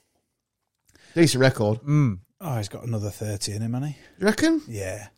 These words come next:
Speaker 1: He breaks the Premier League record, doesn't he?
Speaker 3: Oh, piece of piss.
Speaker 1: I was with a Spurs fan earlier, and she was adamant that he's staying, or, or hopefully staying. He's going to Man United,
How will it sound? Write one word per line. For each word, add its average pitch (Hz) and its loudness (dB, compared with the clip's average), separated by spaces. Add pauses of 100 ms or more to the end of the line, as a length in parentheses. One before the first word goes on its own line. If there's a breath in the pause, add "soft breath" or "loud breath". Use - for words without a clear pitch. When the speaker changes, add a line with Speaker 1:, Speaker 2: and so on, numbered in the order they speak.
(340)
Speaker 1:
He - 4
breaks 262 6
the - 0
Premier 160 10
League 104 8
record, 123 4
doesn't 120 6
he? - -20
Speaker 3:
Oh, 160 -2 (360)
piece 101 -10
of - -18
piss. 117 -4
Speaker 1:
I - 8
was 143 10
with 185 12
a - 8
Spurs 127 8
fan 131 4
earlier, 117 8
and 110 4
she 135 2
was 120 6
adamant 113 6
that 101 -2
he's 101 2
staying, 101 0 (180)
or, 110 4
or 110 2
hopefully 110 4
staying. 95 -2 (320)
He's 113 0
going 92 -4
to 90 -6
Man 85 -6
United, 104 -4